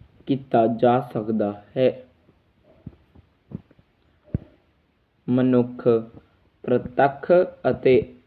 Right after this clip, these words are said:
ਅਪ੍ਰਤੱਖ ਤੌਰ 'ਤੇ ਰੁੱਖਾਂ 'ਤੇ ਨਿਰਭਰ ਹੈ। ਰੁੱਖ ਮਨੁੱਖੀ ਜੀਵਨ ਦੇ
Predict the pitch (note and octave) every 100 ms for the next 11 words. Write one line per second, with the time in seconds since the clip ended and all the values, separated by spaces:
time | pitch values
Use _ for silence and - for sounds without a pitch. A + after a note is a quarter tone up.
0 | A#2+ D3+ E3+ C#3 C3+ A#2 G#2+ - _ _
1 | - A#2+ C3+ - _ _ _ _ _ -
2 | B2+ B2+ B2+ A2 G2+ - _ _ _ _
3 | _ _ _ - _ _ _ _ _ _
4 | _ _ _ - A#2 A#2+ - C#3+ C#3+ C#3
5 | A#2 A#2 A#2 _ _ _ _ - A#2 A2+
6 | A2 G#2 G#2+ G2+ - - _ - B2+ B2+
7 | G#2+ - - - _ _ _ _ _ _
8 | _ _ _ _ _ _ _ _ _ _
9 | _ _ _ _ _ _ _ - _ _
10 | _ - _ _ _ _ _ - B2 A#2+
11 | - - B2 A#2+ B2 - _ _ _ -
12 | B2 B2 A#2+ - E3 D#3+ D3 C3 C3+ B2
13 | G#2